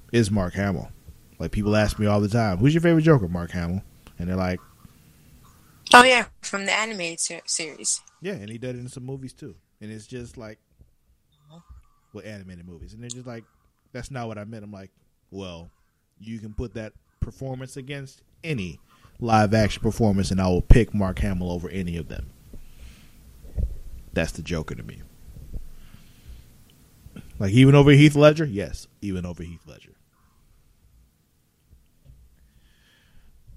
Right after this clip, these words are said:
Speaker 1: Um, but yeah, um, Manchester Black, he's,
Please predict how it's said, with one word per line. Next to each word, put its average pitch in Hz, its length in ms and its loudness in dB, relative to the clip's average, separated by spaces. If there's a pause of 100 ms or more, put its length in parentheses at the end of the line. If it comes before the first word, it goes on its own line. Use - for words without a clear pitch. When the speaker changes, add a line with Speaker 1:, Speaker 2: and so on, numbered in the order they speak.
(560)
Speaker 1:
Um, 131 840 -6 (640)
but 135 160 -2
yeah, 120 360 -4 (380)
um, 117 720 -8 (1080)
Manchester 131 540 -6
Black, 120 400 -4
he's, 131 680 -2